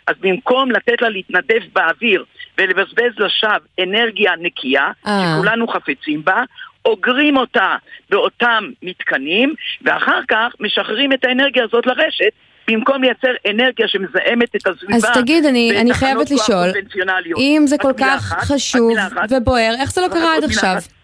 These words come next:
Speaker 1: שנייה, רק עוד מילה אחת. ורחמנא ליצלן, יוצא כאן מצב של ביי פרודקט, שהציבור שחפץ לקבל חשמל כשר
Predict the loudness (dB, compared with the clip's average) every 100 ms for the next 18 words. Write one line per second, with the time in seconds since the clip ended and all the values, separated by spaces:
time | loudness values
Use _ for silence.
0 | _ _ _ _ _ _ _ _ _ _
1 | _ -10 -2 -2 -2 -6 -4 -2 -2 -2
2 | -4 -6 -8 _ -20 -20 _ -2 -2 -4
3 | -2 0 0 0 -2 -6 -4 -2 0 0
4 | -4 -18 _ _ _ _ -6 -6 0 0
5 | 0 0 -2 -2 0 0 0 -4 _ _
6 | _ _ _ -4 -2 0 0 -2 -2 -2
7 | 0 2 0 -2 -4 -14 _ -20 -10 -2
8 | 0 0 -2 -8 -10 0 2 2 0 0
9 | 0 -2 0 0 0 -2 -4 -2 0 0
10 | 0 0 -4 -2 0 0 -2 -8 -20 _
11 | _ -6 0 2 2